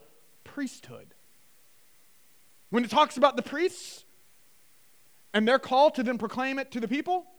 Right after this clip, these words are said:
he's talking about the church. He's talking about you. He's talking about Christianity. First Peter two nine, New Testament, okay? This is after Christ has risen from the grave, conquered death and the grave,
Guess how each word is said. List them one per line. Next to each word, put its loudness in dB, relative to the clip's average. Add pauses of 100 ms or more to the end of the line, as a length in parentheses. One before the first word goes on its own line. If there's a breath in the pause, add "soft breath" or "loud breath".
(800)
he's -14
talking -4
about -4
the -20
church. -8
He's -20
talking -2
about -12
you. -8
He's -10
talking -4
about -8
Christianity. -8 (200 loud breath)
First -4
Peter -4 (140)
two -4
nine, -2 (100)
New -4
Testament, -4 (140)
okay? -2 (280 soft breath)
This -10
is -6
after 4
Christ -4
has -4
risen -2
from -6
the -4
grave, -2 (240 loud breath)
conquered -4
death 4
and -6
the -6
grave, -2